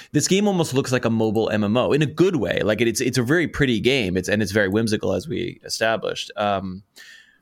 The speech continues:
but, and so anyway, it just occurred to me how cool a Stardew Valley would be if it was, had persistent online multiplayer.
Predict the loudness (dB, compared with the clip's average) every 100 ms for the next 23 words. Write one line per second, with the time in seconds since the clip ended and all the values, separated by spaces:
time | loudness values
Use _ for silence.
0 | _ -4 -2 0 2 0 0 0 0 2
1 | 2 0 0 -2 -2 0 2 2 0 -2
2 | 0 0 0 -2 0 0 -2 0 0 -2
3 | -8 -2 2 2 2 0 -2 -6 _ _
4 | 0 0 2 2 2 2 2 2 2 2
5 | 0 2 0 2 0 -2 -6 -14 _ _
6 | _ 0 2 2 0 -2 0 -2 0 -4
7 | -2 -2 -2 -4 -2 -4 -4 -4 -6 -8
8 | -12 -8 -8 -8